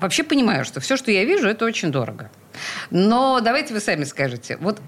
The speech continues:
в каком сегменте работает "Физика Девелопмент", на чём вы специализируетесь?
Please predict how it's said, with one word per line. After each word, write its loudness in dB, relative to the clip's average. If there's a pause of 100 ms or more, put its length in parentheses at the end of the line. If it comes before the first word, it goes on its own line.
в -20
каком 0
сегменте 2
работает 0
"Физика 0
Девелопмент", 0
на -2
чём 0
вы -2
специализируетесь? -6